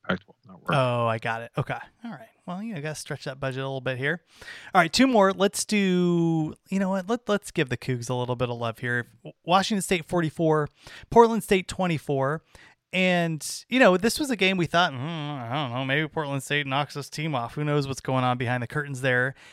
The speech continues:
Speaker 2: uh, in Pullman. But Jayden de Laura is now, appears to be the quarterback. Uh, and, and I think that's the right decision. Three hundred three
Speaker 1: Oh, yeah.
Speaker 2: yards, three touchdowns, ten yards, uh, per pass. You know, he had another touchdown on the ground.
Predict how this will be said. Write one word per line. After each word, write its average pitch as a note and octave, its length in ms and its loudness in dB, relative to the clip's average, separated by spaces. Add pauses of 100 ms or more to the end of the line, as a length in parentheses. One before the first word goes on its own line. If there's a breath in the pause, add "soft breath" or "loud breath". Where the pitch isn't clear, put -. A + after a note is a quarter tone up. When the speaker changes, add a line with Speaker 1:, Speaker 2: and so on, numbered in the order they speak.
(240 loud breath)
Speaker 2:
uh, D3 220 -2 (160)
in D3 160 -2
Pullman. D#3 560 0
But G#3 220 6 (280 loud breath)
Jayden G#3 220 6
de G#3 80 6
Laura F#3 340 6 (140)
is D3+ 260 2
now, D3 600 2 (140)
appears D#3 460 -4
to - 60 -12
be D3+ 100 -2
the B2+ 60 -4
quarterback. B2+ 800 -6
Uh, B2 400 -2 (720)
and, D3+ 200 -4
and B2+ 140 -4
I A#2 60 -4
think D3 160 -8
that's B2+ 180 -2
the - 80 -4
right C3 160 -2
decision. B2+ 480 -4 (560 soft breath)
Three E3 160 2
hundred F3 200 4
three - 80 0
Speaker 1:
Oh, F3 40 2
yeah. D#3 160 4
Speaker 2:
yards, D3 300 2
three D#3 180 -4
touchdowns, E3 720 -2
ten D#3 240 -4
yards, D#3+ 460 2
uh, C#3 160 2
per - 260 -2
pass. C#3+ 720 -2 (180)
You D#3+ 80 -4
know, C3+ 140 -2
he D#3+ 120 -2
had D3 120 2
another D3 240 0
touchdown D3 460 -4
on C#3 100 0
the C#3 60 -2
ground. C3 420 0